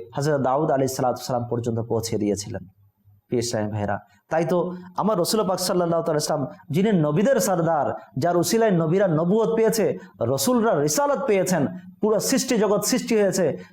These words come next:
সেই রাসূল পাক সাল্লাল্লাহু তাআলা আলাইহি সাল্লাম এর হাত মোবারক যেই রুমালে লেগেছে, সেই রুমালকে কিভাবে দোজখের আ-, আগুন জ্বালাতে পারে? তো শায়ের সেজন্য বলছেন যে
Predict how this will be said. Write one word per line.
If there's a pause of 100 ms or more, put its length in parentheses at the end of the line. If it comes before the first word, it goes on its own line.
সেই
রাসূল
পাক
সাল্লাল্লাহু
তাআলা
আলাইহি
সাল্লাম (300)
এর
হাত
মোবারক (720)
যেই
রুমালে
লেগেছে, (180)
সেই
রুমালকে
কিভাবে
দোজখের
আ-, (180)
আগুন (260)
জ্বালাতে
পারে? (280)
তো
শায়ের (260)
সেজন্য
বলছেন (360)
যে